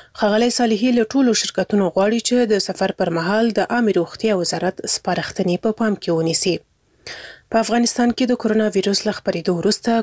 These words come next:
کورني او نړیوال پروازونه درول شوي وو چې د ملکي هوایي چلند ادارې په وینا ورته ګڼ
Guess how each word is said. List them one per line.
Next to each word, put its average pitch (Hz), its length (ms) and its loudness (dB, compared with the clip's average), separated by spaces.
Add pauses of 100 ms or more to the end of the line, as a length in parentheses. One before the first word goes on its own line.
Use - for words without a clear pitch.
کورني 180 360 2
او 226 80 2 (140)
نړیوال 180 420 2
پروازونه 170 560 2
درول 165 380 0
شوي 233 260 2
وو 240 100 2
چې 233 360 0
د 180 160 2
ملکي 175 340 -2
هوایي 170 300 2
چلند 190 340 0
ادارې 170 340 -2
په 175 140 0
وینا 185 240 0
ورته 233 260 0 (640)
ګڼ 240 160 2